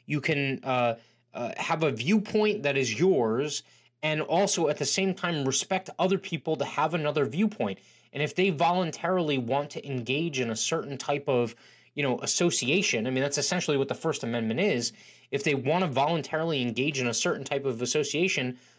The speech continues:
who the hell are you to tell them that they can't? Just as long as they don't affect your ability to involve yourself in a s-, in an association that you decide that you want to be involved in. So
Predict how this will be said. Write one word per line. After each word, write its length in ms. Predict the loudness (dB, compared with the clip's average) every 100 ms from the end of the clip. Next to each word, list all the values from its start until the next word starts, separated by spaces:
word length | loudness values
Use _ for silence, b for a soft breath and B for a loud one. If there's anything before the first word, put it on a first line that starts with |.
| B
who 120 | 0
the 100 | 0
hell 180 | 2 4
are 80 | 4
you 180 | 2 0
to 80 | 0
tell 220 | 0 0
them 160 | 0
that 80 | -2
they 100 | -2
can't? 460 | -6 -4 -4 -4 -8 b b b -8
Just 180 | -2
as 100 | 0
long 240 | 2 2 2
as 100 | 2
they 120 | 0
don't 240 | 2 2
affect 340 | 2 -2 -6 -6
your 680 | -2 2 4 6 4 2 -2 b b -4
ability 680 | 0 2 4 2 2 -2 b b b
to 120 | -2 -2
involve 400 | 2 2 2 0
yourself 460 | 0 0 0 -2
in 140 | -6 -4
a 40 |
s-, 140 | -2
in 240 | -2 -2 0
an 80 | 0
association 640 | 0 0 0 0 0 -2
that 160 | -4 -6
you 460 | 0 4 4 4
decide 600 | 0 -2 2 2 0 -4 b b b _
that 160 | -4 -2
you 140 | 0
want 240 | 0 0 0
to 80 |
be 100 | -2
involved 420 | 0 2 2 0 -4
in. 140 | -6 b b -2
So 340 | 2 2 0